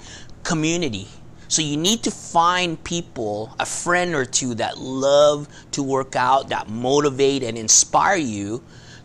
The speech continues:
to work out when you don't want to. It's very easy to work out in January because everybody's doing it.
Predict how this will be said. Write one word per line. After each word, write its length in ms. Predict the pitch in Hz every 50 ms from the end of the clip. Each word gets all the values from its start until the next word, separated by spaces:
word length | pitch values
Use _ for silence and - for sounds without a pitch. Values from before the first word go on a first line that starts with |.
| - -
to 500 | - 151 143 131 127 123 120 117 113 117 - - - - - - - - - - -
work 340 | - 139 170 185 185 180 -
out 180 | 175 160 160 147
when 140 | 139 135 131
you 100 | 127 120
don't 180 | 120 117 113
want 300 | 110 117 110 110 110 -
to. 180 | - - 87 85 - - - - - - - - - - -
It's 140 | - 170 190
very 300 | 185 240 285 320 330 277
easy 320 | - 214 226 240 226 240
to 60 | 208
work 300 | 185 170 165 165 165 -
out 220 | 165 160 160 160 156
in 120 | 131 127
January 520 | 120 110 127 127 123 123 110 101 92 - 101
because 220 | 104 120 131 123
everybody's 500 | 139 151 165 180 170 135 135 120 113 107
doing 240 | 104 120 120 110 98
it. 100 | 87 -